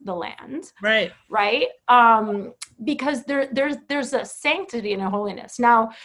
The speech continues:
Speaker 1: you know, there's many ideas and there's many sources that talk about that, which is, you know, why, why was the temple built in Jerusalem?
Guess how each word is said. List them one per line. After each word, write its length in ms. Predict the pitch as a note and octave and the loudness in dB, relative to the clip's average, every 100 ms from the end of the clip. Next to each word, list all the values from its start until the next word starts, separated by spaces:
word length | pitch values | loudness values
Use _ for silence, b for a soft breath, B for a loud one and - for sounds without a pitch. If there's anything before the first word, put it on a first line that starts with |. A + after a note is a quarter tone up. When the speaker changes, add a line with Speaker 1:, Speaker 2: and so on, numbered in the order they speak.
| B B _ | B B _
Speaker 1:
you 80 | C#4+ | 0
know, 160 | B3 | 0
there's 320 | A3 C4 C4 - - | 2 2 0 -6 -4
many 320 | A#3+ C#4 E4 | -2 0 0
ideas 560 | D4+ B3 B3 B3+ A#3+ G#3+ | -2 -2 0 2 2 0
and 100 | G#3+ | -4
there's 160 | G#3 | -2
many 220 | A3 A#3 B3 | -2 -2 -2
sources 420 | A#3 A3 G#3+ G#3 | -4 -6 -6 -4
that 240 | G#3+ - | -2 -4
talk 300 | - A#3+ A#3+ | 4 4 4
about 320 | G#3+ F#3 F3+ | 0 -2 -2
that, 320 | F#3 F3 F3+ G#3 | 0 0 0 -4
which 180 | A3 | -4
is, 260 | A#3 A3 G3+ - | -4 -6 -8 -12
you 100 | B3 | -4
know, 200 | A#3+ F#3+ | -2 0
why, 680 | A#3 G#3 G3+ G#3+ G#3+ G#3+ G#3+ | -2 -4 4 6 6 4 2
why 280 | A3 A3+ B3 | 4 6 6
was 140 | C4+ | 4
the 120 | B3+ | -4
temple 340 | A#3+ B3+ A3+ A#3 | -4 -4 0 -2
built 260 | G#3 G#3 | -2 -4
in 140 | G#3 G#3 | -4 -4
Jerusalem? 640 | F#3+ C4 F#4+ - - - | -4 -6 -6 -12 -14 -18